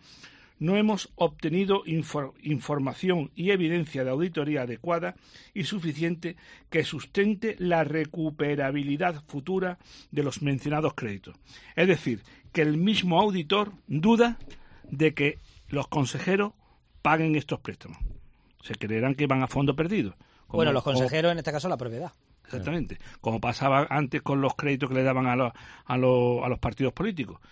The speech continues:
Speaker 1: que eso se le daban y no lo pagaban y van a fondo perdido, ¿no? Y el importe total, pues lo que hemos dicho, los cuatro millones cincuenta y seis mil. Eh, luego tenemos una cosa que es importante, que uno, un, según los economistas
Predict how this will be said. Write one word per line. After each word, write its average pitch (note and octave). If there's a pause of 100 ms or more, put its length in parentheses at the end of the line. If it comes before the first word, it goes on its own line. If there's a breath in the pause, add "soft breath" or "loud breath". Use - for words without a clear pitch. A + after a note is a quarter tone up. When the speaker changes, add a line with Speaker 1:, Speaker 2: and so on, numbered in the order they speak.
(180 soft breath)
Speaker 1:
que B2
eso A#2
se C3
le C3
daban D#3
y D3+
no C3+
lo B2+
pagaban D#3
y B2
van A#2+
a A2+
fondo A#2+
perdido, G2
¿no? D#3 (960 loud breath)
Y D#3
el D3+
importe D#3+
total, F3+
pues C#3+
lo C#3
que C3+
hemos C#3+
dicho, F3+
los A#2+
cuatro C#3
millones C3
cincuenta A#2
y -
seis A2
mil. F2+ (640 loud breath)
Eh, D3
luego F#3+
tenemos G3
una F#3
cosa F#3
que F3
es D3+
importante, E3+ (420)
que C3
uno, C#3+
un, D3+
según C#3
los D3
economistas C#3